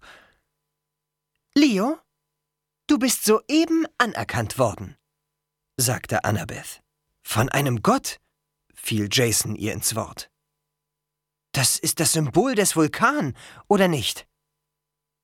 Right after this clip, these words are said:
Alle starrten ihn an. „Jason?“, fragte Annabeth vorsichtig.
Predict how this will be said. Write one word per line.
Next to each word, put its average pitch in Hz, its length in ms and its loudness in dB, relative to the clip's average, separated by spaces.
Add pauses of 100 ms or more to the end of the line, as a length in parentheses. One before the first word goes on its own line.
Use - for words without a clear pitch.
(220)
Alle 123 280 2
starrten 117 540 -2
ihn 131 180 -2
an. 98 320 -6 (840)
„Jason?“, 151 800 0 (840)
fragte 117 560 -2
Annabeth 110 360 0
vorsichtig. 110 680 -4